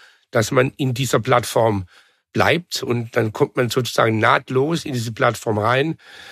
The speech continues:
Da gibt es Commerce, da gibt es Payment, da gibt es schon C R M, da wird Content, äh, geliefert, da gibt's Lifestyle, dass du eigentlich überhaupt nicht mehr aus diesem Ökosystem, und ich glaube, Alipay sind vierhundert Millionen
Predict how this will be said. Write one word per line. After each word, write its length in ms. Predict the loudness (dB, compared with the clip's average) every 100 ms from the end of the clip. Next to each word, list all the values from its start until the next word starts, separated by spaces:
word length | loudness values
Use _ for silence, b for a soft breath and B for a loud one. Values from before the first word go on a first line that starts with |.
| B B
Da 100 | -4
gibt 240 | -2 -2
es 120 | -2 2
Commerce, 500 | 4 4 4 2 -2
da 80 |
gibt 220 | -6 -4 -6
es 120 | -4
Payment, 580 | 0 2 2 2 0 -4
da 60 |
gibt 280 | -4 -6 -4
es 160 | -2 0
schon 200 | -2 -2
C 180 | 0
R 180 | 0 2
M, 320 | 0 0 -2 -6 B B B
da 120 | 0
wird 140 | 0 2
Content, 560 | 2 2 2 0 -4 -6
äh, 100 | -4
geliefert, 580 | -2 0 0 0 0 -2
da 60 | -4
gibt's 260 | -6 -2
Lifestyle, 640 | 0 0 0 0 0 0 -2 B B B B B
dass 160 | 0 0
du 120 | 0
eigentlich 280 | 0 0 0
überhaupt 460 | -2 0 2 0 0
nicht 180 | -2
mehr 180 | 2 2
aus 120 | 2
diesem 180 | -2 -4
Ökosystem, 840 | -2 0 0 0 0 2 2 2 2
und 340 | 2 2 0
ich 80 | -2
glaube, 340 | 0 0 0
Alipay 520 | -2 -2 -2 0 0 0
sind 320 | -2 -2 -2
vierhundert 760 | -2 0 0 2 0 -2 -8 -4
Millionen 520 | 0 2 2 2